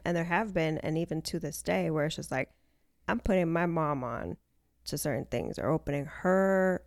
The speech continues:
eyes up to certain things. It's just like, I feel, and maybe my kids will be that way with me. I feel like as time goes on and newer generations, like, you're more and more aware, you're more and more open-minded, your interactions are greater,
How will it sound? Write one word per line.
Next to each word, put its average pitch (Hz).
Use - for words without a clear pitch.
eyes 135
up 117
to -
certain -
things. -
It's 196
just 202
like, 175
I 180
feel, 185
and 175
maybe 180
my 180
kids 175
will 170
be 165
that 147
way 151
with 135
me. 156
I 147
feel 165
like 151
as 175
time 175
goes 160
on 151
and 151
newer 156
generations, 151
like, 170
you're 165
more 170
and 202
more 180
aware, 151
you're 151
more 151
and 151
more 139
open-minded, 156
your 165
interactions 156
are 143
greater, 160